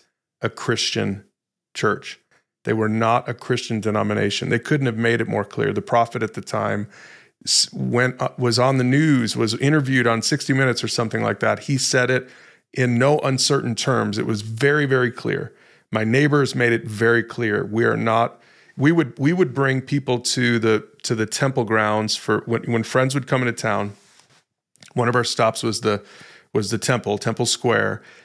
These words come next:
And we would, you know, we'd get a tour from the sister missionaries every time we went.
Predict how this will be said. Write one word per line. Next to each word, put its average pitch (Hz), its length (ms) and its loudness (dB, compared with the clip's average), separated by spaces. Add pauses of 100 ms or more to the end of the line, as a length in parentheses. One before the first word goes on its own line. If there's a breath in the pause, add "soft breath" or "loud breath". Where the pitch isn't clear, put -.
(100)
And 117 160 -2
we 120 80 2
would, 117 320 0 (180)
you - 60 -6
know, 127 80 -2
we'd 120 140 0
get 139 140 0
a 156 40 2
tour 139 400 2
from 127 220 -2
the 120 80 0
sister 131 340 0
missionaries 113 540 2
every 113 180 0
time 113 240 -2
we 113 100 0
went. 104 440 -2